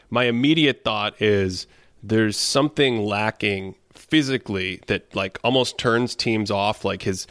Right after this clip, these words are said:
he doesn't have a plus nine wingspan, he doesn't have a forty inch vertical leap, et cetera, et cetera. But you're also describing someone who, kno-, like, for lack of a better term, knows how to play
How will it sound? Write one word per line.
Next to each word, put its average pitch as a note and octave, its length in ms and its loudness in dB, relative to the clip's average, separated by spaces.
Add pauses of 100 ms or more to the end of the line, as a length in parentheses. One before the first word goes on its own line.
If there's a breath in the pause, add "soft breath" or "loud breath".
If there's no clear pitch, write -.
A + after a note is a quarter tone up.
(200 loud breath)
he A#2+ 100 4
doesn't B2 220 4
have A#2 180 0
a G#2+ 40 0
plus A2+ 280 2
nine G#2+ 220 2
wingspan, G2 420 0
he G2 60 2
doesn't A#2+ 200 2
have A2+ 120 2
a - 20 -10
forty G#2+ 320 2
inch F#2+ 140 0
vertical F#2+ 380 -2
leap, F#2 220 -4
et F#2+ 100 -8
cetera, G#2+ 220 2
et F#2 100 -2
cetera. G#2+ 420 2 (320 loud breath)
But A2+ 360 2 (240)
you're B2+ 280 4
also C#3+ 240 2
describing A#2 500 2
someone B2 320 2
who, A#2 80 4
kno-, G#2+ 320 2
like, G#2 460 -2
for - 160 -2
lack A2+ 240 0
of A#2 100 -4
a - 20 -4
better A2 240 2
term, B2+ 540 -2 (240)
knows A#2+ 340 4
how A2+ 120 0
to G2+ 80 0
play F#2+ 400 -2